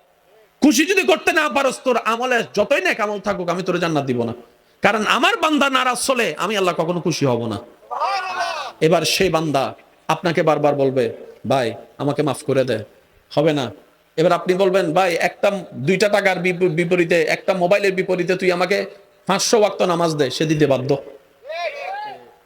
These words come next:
বুঝতে পারছি কথা? তো সেজন্য আমরা যদি একটু ধৈর্যের সাথে,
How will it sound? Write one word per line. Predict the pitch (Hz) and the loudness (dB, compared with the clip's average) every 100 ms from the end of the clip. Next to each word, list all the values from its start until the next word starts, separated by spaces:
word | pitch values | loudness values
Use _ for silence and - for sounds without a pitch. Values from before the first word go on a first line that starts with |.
| _ _ _ _ - | _ _ _ _ -4
বুঝতে | 123 160 180 | 0 2 2
পারছি | 175 - | 0 0
কথা? | 196 185 160 117 - _ _ - | 0 0 0 -4 -8 _ _ -4
তো | |
সেজন্য | 156 - 165 202 180 196 | 0 0 0 0 0 0
আমরা | 151 170 | 0 0
যদি | 196 190 | 0 2
একটু | 190 - 233 | 0 0 0
ধৈর্যের | 170 165 156 | 2 2 2
সাথে, | 190 - 190 196 | 0 0 -2 -2